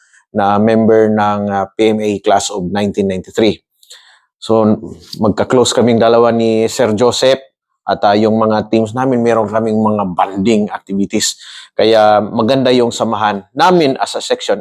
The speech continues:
and, of course, yung within the team na ako naman ang team leader.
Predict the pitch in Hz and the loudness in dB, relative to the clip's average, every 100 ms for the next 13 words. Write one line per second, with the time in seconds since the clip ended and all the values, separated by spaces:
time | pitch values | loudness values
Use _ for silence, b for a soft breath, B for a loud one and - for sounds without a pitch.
0 | 113 104 - b b b _ _ - 110 | -4 -10 -12 b b b _ _ -8 -2
1 | 120 104 - - 113 110 101 101 110 104 | 2 2 0 0 2 2 0 -2 -2 -2
2 | - 131 117 101 87 B B B 107 104 | -2 0 0 -2 -6 B B B -10 -2
3 | 113 110 107 104 101 101 _ _ _ 135 | 0 2 2 0 -2 -6 _ _ _ 0
4 | 131 110 92 95 107 101 104 117 110 107 | 2 0 -2 -6 -2 -2 0 0 0 -2
5 | 104 101 95 107 98 101 98 95 - | -4 -6 -4 -2 0 0 0 -2 -4